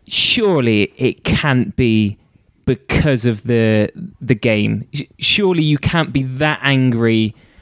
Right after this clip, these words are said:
at a player not being able to hit it down the line or he, he misses a pass. There seems to be something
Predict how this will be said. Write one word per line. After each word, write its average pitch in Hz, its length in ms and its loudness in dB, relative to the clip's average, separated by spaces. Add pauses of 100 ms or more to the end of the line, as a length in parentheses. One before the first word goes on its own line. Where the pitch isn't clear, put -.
(180)
at 131 160 -2
a 131 60 -4
player 117 500 0 (180)
not 131 400 -2
being 123 280 0
able 117 260 0
to 113 500 -2 (320)
hit - 200 0
it 110 100 -2
down 113 240 0
the 110 80 2
line 107 320 0
or 107 120 0
he, 110 140 -2
he 113 280 -4
misses 113 480 -4 (160)
a 110 60 -4
pass. 104 580 -2 (1000)
There 175 260 0 (160)
seems 190 380 0
to 160 60 -12
be 160 120 0
something 147 760 -2